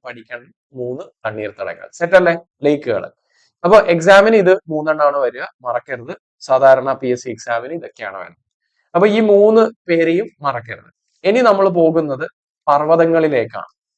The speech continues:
എന്നാ പഞ്ചാബിൽ കാര്യമായിട്ടുള്ള പർവ്വതങ്ങൾ ഒന്നും തന്നെ നമുക്ക് കാണാൻ പറ്റില്ല. വലിയ പർവ്വതങ്ങളോ ഒന്നും തന്നെ ഇല്ല. പഞ്ചാബ് എന്ന് പറയുന്നതേ ഒരു വലിയൊരു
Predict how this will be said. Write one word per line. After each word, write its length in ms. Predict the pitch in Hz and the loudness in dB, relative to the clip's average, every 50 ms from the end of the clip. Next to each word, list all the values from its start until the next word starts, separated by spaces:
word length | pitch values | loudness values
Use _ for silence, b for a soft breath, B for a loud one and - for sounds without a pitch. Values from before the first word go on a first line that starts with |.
| _ _ _ - | _ _ _ 0
എന്നാ 160 | 190 196 196 196 | 0 0 2 0
പഞ്ചാബിൽ 540 | 190 185 185 180 202 214 202 208 214 226 233 | 0 0 0 0 2 4 4 4 4 0 -2
കാര്യമായിട്ടുള്ള 920 | 226 214 170 165 165 175 185 208 214 208 202 196 190 175 - 170 175 175 | -4 -4 -4 -2 -2 -2 -2 -4 -6 -4 -4 -4 -4 -4 -8 -8 -8 -8
പർവ്വതങ്ങൾ 540 | 175 170 143 139 139 151 151 160 160 160 160 | -4 -4 -6 -4 -4 -6 -6 -6 -8 -6 -6
ഒന്നും 360 | 147 135 131 147 151 139 127 | -8 -8 -8 -12 -14 -14 -12
തന്നെ 140 | 117 123 131 | -12 -12 -14
നമുക്ക് 300 | 120 113 123 131 139 _ | -14 -16 -18 -20 -18 _
കാണാൻ 280 | 143 131 131 135 135 131 | -8 -8 -6 -6 -6 -8
പറ്റില്ല. 360 | 120 113 _ 107 98 95 - _ | -10 -18 _ _ -20 -20 -20 _
വലിയ 300 | 123 127 135 139 147 160 165 - - | -14 -12 -12 -12 -14 -14 -12 -4 -2
പർവ്വതങ്ങളോ 580 | 135 123 131 139 143 143 147 143 147 151 143 | -2 -2 -2 -4 -4 -6 -6 -8 -6 -8 -8
ഒന്നും 240 | 139 131 139 131 135 | -8 -10 -14 -20 -20
തന്നെ 140 | 131 123 120 | -20 -20 -20
ഇല്ല. 220 | 120 117 117 - | -20 -20 -20 -20
പഞ്ചാബ് 460 | 202 _ 151 139 135 135 147 151 156 160 | -14 _ -12 -12 -4 0 0 2 2 0
എന്ന് 140 | 156 160 | -6 -6
പറയുന്നതേ 500 | 151 143 131 131 135 139 139 139 139 151 | -8 -6 -6 -6 -8 -10 -12 -14 -12 -10
ഒരു 160 | 147 135 131 135 | -10 -10 -12 -12
വലിയൊരു 500 | 131 127 123 123 131 139 139 147 220 | -12 -12 -12 -12 -14 -14 -14 -14 -16